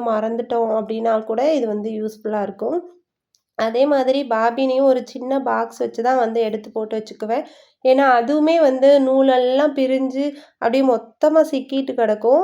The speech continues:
இந்த மாதிரி பாக்ஸ் வச்சு வந்து போட்டோம் அப்படின்னா, நமக்கு வந்து ஈஸியா இருக்கும். அ, அப்பப்ப வந்து டேப் வந்து சில டைம் நான் தேடுற மாதிரி பண்ணுவேன். அதுக்காக வந்து இந்த மாதிரி சுருட்டி எடுத்து வச்சுக்குவேன். நிறைய பிளவுஸ் இருக்கும்போது, தைக்க இருக்கும்போது நான் சுருட்ட மாட்டேன். ஏன்னா,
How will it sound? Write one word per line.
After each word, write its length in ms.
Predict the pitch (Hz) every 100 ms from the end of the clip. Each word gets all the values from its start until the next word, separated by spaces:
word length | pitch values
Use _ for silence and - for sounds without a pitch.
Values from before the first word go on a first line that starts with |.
| 370
இந்த 160 | 233 233
மாதிரி 260 | 240 262 269
பாக்ஸ் 440 | 233 233 277 269
வச்சு 240 | 262 240 262
வந்து 200 | 247 240
போட்டோம் 320 | 233 226 233
அப்படின்னா, 300 | 226 214 226
நமக்கு 300 | 240 220 208 208
வந்து 180 | 208 226
ஈஸியா 380 | 208 208 208 202
இருக்கும். 320 | 196 196 202 - - _ _ -
அ, 80 | 240 233
அப்பப்ப 420 | 233 285 269 285 285
வந்து 320 | 262 247 269 269
டேப் 320 | 247 247 262
வந்து 260 | 254 233 233
சில 180 | 240 220
டைம் 220 | 214 233 240
நான் 200 | 233 226
தேடுற 300 | 220 214 220
மாதிரி 340 | 214 214 214 226
பண்ணுவேன். 420 | 202 202 196 - -
அதுக்காக 420 | 208 208 208 220
வந்து 260 | 233 214 214 254 262 _ _
இந்த 140 | 233 226
மாதிரி 300 | 226 233 247
சுருட்டி 340 | 240 240 233 240
எடுத்து 240 | 214 214
வச்சுக்குவேன். 460 | 220 - 214 254 294
நிறைய 340 | 214 214 262 339
பிளவுஸ் 420 | 262 226 262 -
இருக்கும்போது, 640 | 269 269 277 269 262 254 247
தைக்க 280 | 247 226 226 285 269 247
இருக்கும்போது 580 | 254 269 269 247 262 277
நான் 180 | 240
சுருட்ட 320 | 233 233 233 233
மாட்டேன். 400 | 214 208 214 240 247 226
ஏன்னா, 240 | 214 220